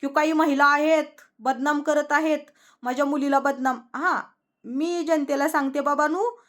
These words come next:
खरंच ना, तुम्ही जर खरंच सत्याचे असाल तर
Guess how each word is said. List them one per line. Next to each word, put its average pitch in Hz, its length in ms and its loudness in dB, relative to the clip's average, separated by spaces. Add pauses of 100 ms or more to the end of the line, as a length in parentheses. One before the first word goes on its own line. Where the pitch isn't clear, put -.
(480)
खरंच 370 440 0
ना, 330 320 2 (1000)
तुम्ही 311 180 -4
जर 339 220 0
खरंच 339 320 0
सत्याचे 311 420 -4
असाल 285 460 -2 (420)
तर 269 100 -6